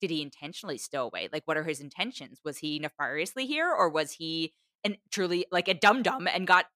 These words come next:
stuck on the ship? You know, like, what, what's going on here?" But nope, they didn't explore that at all. And then you've got these characters who they set up as very intelligent, right? They are all very competent characters, which I was really excited by. I was like, "Cool, you're showing off very early," maybe in a little heavy-handed way, being like, "Ooh, they went to Ivy League schools."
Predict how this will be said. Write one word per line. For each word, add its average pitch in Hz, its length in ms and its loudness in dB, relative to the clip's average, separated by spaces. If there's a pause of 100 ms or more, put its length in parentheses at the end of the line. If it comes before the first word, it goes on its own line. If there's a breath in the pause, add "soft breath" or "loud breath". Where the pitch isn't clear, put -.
(180)
stuck - 340 0
on 196 160 6
the 226 80 6
ship? 320 360 4
You 190 140 2
know, 165 120 4
like, 170 180 4
what, 180 180 4 (220)
what's 196 180 -2
going 262 200 4
on 330 120 6
here?" 185 180 0
But 170 100 -4
nope, 214 200 4
they 165 100 2
didn't 156 200 0
explore 190 340 -2
that 208 180 4
at 247 100 0
all. 247 280 4 (420)
And 262 140 4
then 370 120 4
you've 427 100 -6
got 269 160 4
these 226 140 -4
characters 175 480 0
who 170 100 -6
they 170 120 2
set 170 200 2
up 135 140 2 (120)
as 147 260 2
very 339 360 6
intelligent, 151 560 -4
right? 185 160 2
They 202 120 6
are 185 120 8
all 180 160 4
very 208 400 4
competent 170 540 -2
characters, 139 460 -4
which - 120 -14
I 156 60 2
was 147 120 -6
really 233 240 2
excited 147 420 -2
by. 147 140 4
I - 20 0
was 151 120 -6
like, 143 160 -4
"Cool, 277 240 0
you're 202 140 -4
showing 185 340 0
off 147 200 0
very 151 280 2
early," 170 480 2 (380)
maybe 139 160 -8
in 147 80 -8
a 143 40 -8
little 147 140 -4
heavy-handed 160 560 -2
way, 156 200 2
being 147 220 -6
like, 147 120 -10
"Ooh, 180 220 -6
they 165 100 -6
went 160 120 -8
to 151 120 -10
Ivy 156 160 -6
League 143 160 -14
schools." 147 360 -6